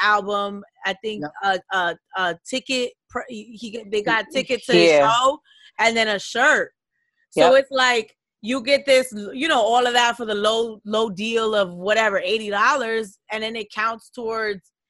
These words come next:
Speaker 1: his sales. So,
Speaker 3: Mm-hmm.
Speaker 1: you know, Nicki was pissed at that, you know, but I, I do, I agree with that. I think there's a problem with these bundles. And I think that, you know, it's, it's not even about the music anymore. You know, it's like,
Speaker 3: Mm-mm.
Speaker 1: I, I, I will,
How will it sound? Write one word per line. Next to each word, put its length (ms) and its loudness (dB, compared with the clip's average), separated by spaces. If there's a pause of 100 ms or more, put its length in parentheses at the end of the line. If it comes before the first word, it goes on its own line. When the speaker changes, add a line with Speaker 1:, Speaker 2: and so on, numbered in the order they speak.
(180)
Speaker 1:
his 260 -4
sales. 480 -2
So, 300 -2
Speaker 3:
Mm-hmm. 60 -16
Speaker 1:
you 80 -14
know, 160 -8
Nicki 320 -10
was 220 -8
pissed 340 -6
at 160 0
that, 260 -4 (520)
you 100 -8
know, 220 -2
but 180 4
I, 120 2 (100)
I 80 0
do, 340 -4 (120)
I 160 2
agree 400 2
with 160 0
that. 160 0
I 100 0
think 240 -8
there's 180 -2
a 80 -2
problem 440 0
with 140 -8
these 220 -14
bundles. 560 -4
And 140 -10
I 80 -8
think 300 -12
that, 260 -2 (920)
you 120 -2
know, 200 2
it's, 180 -2 (180)
it's 180 -4
not 120 0
even 200 -4
about 260 0
the 60 -4
music 460 -6
anymore. 640 -6 (360)
You 120 -4
know, 180 2
it's 160 2
like, 220 0
Speaker 3:
Mm-mm. 80 -18 (260)
Speaker 1:
I, 260 2 (120)
I, 220 2 (100)
I 160 4
will, 380 -6